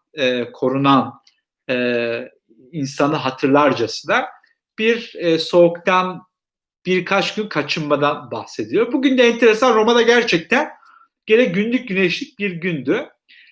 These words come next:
E, o pastırma yazı San Martino'da hatırlandı. Aziz Martino gününde başka neler yapılıyor? Bunun kendine has, e, bazı şekerlemeleri, çikolataları var. Her yerde çok, e, belirgin değil, bazı İtalya şehirlerine çok daha belirgin.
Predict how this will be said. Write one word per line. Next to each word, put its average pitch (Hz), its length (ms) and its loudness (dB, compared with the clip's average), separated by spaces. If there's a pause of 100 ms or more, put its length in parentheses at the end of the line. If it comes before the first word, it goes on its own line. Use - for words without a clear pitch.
(160)
E, 151 340 4
o 190 220 0
pastırma 190 540 0
yazı 165 380 2
San 151 320 -4
Martino'da 147 760 0 (100)
hatırlandı. 120 840 -6
Aziz 208 260 -2
Martino 202 540 0
gününde 147 340 -2
başka 185 300 0
neler 127 260 0
yapılıyor? 220 400 -4
Bunun 220 220 -6
kendine 185 380 0
has, 156 460 -2 (440)
e, 151 180 2
bazı 165 320 4
şekerlemeleri, 147 880 2
çikolataları 117 720 -2
var. 156 180 -6 (460)
Her 269 320 2
yerde 233 500 2
çok, 233 400 -6
e, 190 40 -4 (460)
belirgin 185 400 -2
değil, 226 200 -4
bazı 185 320 2
İtalya 165 340 2
şehirlerine 156 500 -4
çok - 280 -6
daha 120 220 -2
belirgin. 120 420 -4